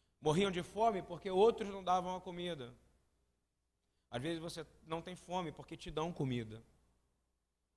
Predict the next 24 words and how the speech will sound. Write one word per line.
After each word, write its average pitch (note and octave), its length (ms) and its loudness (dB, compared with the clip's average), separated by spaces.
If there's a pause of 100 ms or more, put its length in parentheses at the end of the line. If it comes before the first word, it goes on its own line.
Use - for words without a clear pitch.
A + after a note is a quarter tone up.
(340)
Às C3 160 -2
vezes F3 220 0
você F3 200 -6
tá F3 120 -4
numa E3+ 180 -6
situação E3+ 480 -8
ruim, E3+ 420 -8 (440)
mas A#2 140 -10
porque - 260 -10
você E3 380 -2
escolheu C3 500 -4
estar A#2+ 140 -14
nessa B2 240 -20
situação A2+ 420 -20
ruim. G#2+ 340 -18 (1500)
É C3+ 60 -6
difícil F#3 420 -4
tentar D#3+ 460 0
falar E3+ 520 4
de D3+ 340 -8 (640)
setenta F3+ 580 0
anos D#3+ 680 0 (720)
de C#3 100 -8
Israel D3+ 540 2